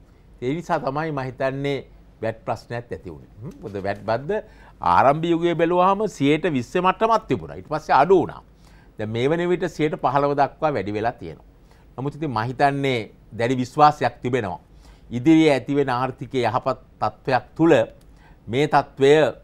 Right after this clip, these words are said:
තවදුරටත් අඩු වේ කියලා දැඩි විශ්වාසයක් තිබෙනවා. මොකද මේ පහළොව මට්ටමේ පවත්වාගෙන යන්නට අපේක්ෂා කරන්නේ නැහැ. ඉතින් ඒ නිසා හැබැයි මෙතනින් දැන් අපි හැමෝම කතා කරනවා දේශපාලනඥයා ගැන. හැබැයි ඉතින්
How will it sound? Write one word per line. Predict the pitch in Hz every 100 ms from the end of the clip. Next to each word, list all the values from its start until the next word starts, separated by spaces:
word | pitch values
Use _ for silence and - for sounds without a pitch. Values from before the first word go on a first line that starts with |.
| _
තවදුරටත් | 123 120 117 117 139 131
අඩු | 98 110
වේ | 123 123
කියලා | 104 120 113
දැඩි | 107
විශ්වාසයක් | 101 92 107 98 - 92 -
තිබෙනවා. | 95 90 82
මොකද | 85 92 90 - - -
මේ | 117
පහළොව | 113 117 156 160 143
මට්ටමේ | 123 - 147 156
පවත්වාගෙන | 147 113 190 135 131 131
යන්නට | 135 139 143 156 143 - - - -
අපේක්ෂා | - 101 - 101
කරන්නේ | 98 104 113 123
නැහැ. | 95 - - - - -
ඉතින් | - 131
ඒ |
නිසා | 143 - 185
හැබැයි | 135 165 233 285 - - -
මෙතනින් | 120 156 175 160
දැන් | 151
අපි | 110 - 143
හැමෝම | 110 120 165 190
කතා | 117 131 151
කරනවා | 165 185 208 190
දේශපාලනඥයා | 131 135 165 160 156 160 156 - 156 139
ගැන. | 107 87 -
හැබැයි | 113 151 180
ඉතින් | 190